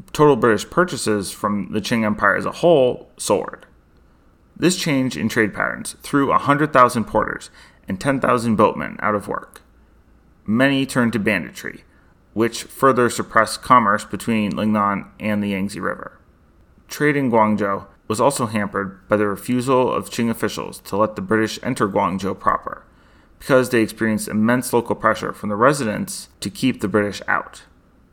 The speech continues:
Local anti-British sentiments in Guangzhou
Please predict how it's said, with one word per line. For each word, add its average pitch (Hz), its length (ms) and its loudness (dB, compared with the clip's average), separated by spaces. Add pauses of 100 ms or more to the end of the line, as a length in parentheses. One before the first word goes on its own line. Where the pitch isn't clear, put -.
(840)
Local 139 360 0
anti-British 104 540 -2
sentiments - 720 -8
in 107 120 -4
Guangzhou 104 500 -2